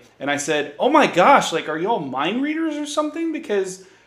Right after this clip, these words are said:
you guys just got done, or you guys talked about, I didn't even know this, but you guys just talked about what I just got done talking about over the weekend on my podcast."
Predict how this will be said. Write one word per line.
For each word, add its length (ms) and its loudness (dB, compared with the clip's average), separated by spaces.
you 140 -12
guys 340 2
just 280 -4
got 240 -2
done, 460 -6
or 160 2
you 160 -10
guys 300 -2
talked 340 -6
about, 420 2
I 60 -2
didn't 160 -2
even 160 -6
know 140 -2
this, 160 -2
but 140 -12
you 100 -16
guys 200 -4
just 280 -6
talked 240 -8
about 200 0
what 240 -4
I 180 -2
just 200 -12
got 240 4
done 220 -4
talking 320 -2
about 420 0
over 240 2
the 100 -2
weekend 420 -2
on 200 -4
my 180 -2
podcast." 920 -6